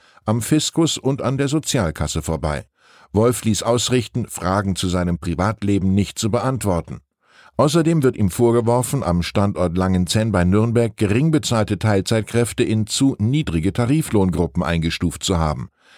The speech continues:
Die Hoffnung, so die Jobs zu retten, erfüllte sich nicht. Die Produktion in Langenzenn soll komplett beendigt werden.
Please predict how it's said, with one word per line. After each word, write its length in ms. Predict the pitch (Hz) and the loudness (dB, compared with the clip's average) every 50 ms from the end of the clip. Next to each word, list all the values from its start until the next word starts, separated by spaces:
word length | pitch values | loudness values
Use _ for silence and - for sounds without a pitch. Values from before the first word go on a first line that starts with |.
| - _ - | -20 _ -2
Die 100 | 87 90 | 0 2
Hoffnung, 480 | 95 120 143 147 - - 131 104 87 85 - | 2 2 2 0 0 0 0 0 0 -2 -4
so 260 | 90 80 107 123 120 | -2 0 2 2 2
die 140 | 92 85 78 | 2 -2 -4
Jobs 440 | 71 - - 92 85 - - - - | -4 -2 -2 -2 -2 -2 -8 -12 -8
zu 140 | - - 80 | -6 -4 -2
retten, 400 | 85 87 107 107 - 117 127 - - | 0 0 -2 -2 -2 -6 -6 -4 -4
erfüllte 420 | 117 135 - - 131 95 - 82 | -6 -4 0 0 0 0 0 -2
sich 240 | 78 98 120 104 - | -4 -2 -4 -2 0
nicht. 360 | 110 95 76 - - - - _ _ _ _ _ - - - _ | -2 -2 -2 -4 -10 -18 -20 _ _ _ _ _ -20 -20 -10 _
Die 80 | - 127 | -2 0
Produktion 580 | 117 - 147 151 - - - - 151 160 175 160 | 2 2 2 2 2 0 0 0 2 2 2 2
in 120 | 147 131 | 0 2
Langenzenn 640 | 117 107 98 98 101 98 - - 131 120 127 147 151 | 2 2 2 2 0 -2 0 0 0 0 0 -2 0
soll 200 | 117 127 120 117 | 0 0 0 0
komplett 520 | - 139 143 135 - - 82 73 - _ | -2 -4 -4 -4 -2 -2 -2 -2 -4 _
beendigt 500 | - 127 - 90 85 73 73 69 - - | -4 -2 0 0 0 -2 -2 -4 -6 -4
werden. 340 | - 73 71 64 55 53 - | -2 -2 -2 -2 -6 -10 -14